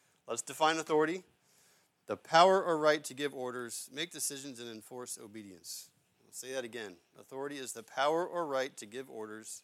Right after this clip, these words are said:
make decisions, and enforce obedience. When we think about authority, what do we think about? We think about delegating authority to others, right? Think about being bosses. We think about giving authority over our kids, right?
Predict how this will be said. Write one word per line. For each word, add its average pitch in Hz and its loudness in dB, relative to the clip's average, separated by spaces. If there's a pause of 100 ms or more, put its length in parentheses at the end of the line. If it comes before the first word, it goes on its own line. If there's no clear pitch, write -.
(140)
make 139 -8
decisions, 120 -10
and 107 -14
enforce 110 -14 (100)
obedience. 101 -16 (2000)
When 143 2
we 151 4
think 190 2
about 180 6
authority, 170 4
what 160 0
do 160 0
we 151 0
think 143 -4
about? 117 2
We 117 -10
think 143 -10
about 147 0
delegating 139 -2
authority 123 -6
to 113 -4
others, 101 -6
right? 113 -6 (320)
Think 120 -12
about 120 -2
being 120 -4
bosses. 113 -2
We 107 -8
think 120 -10
about 117 0 (800)
giving 127 -6
authority 127 -2
over 123 0
our 113 2
kids, - -6 (140)
right? 123 -4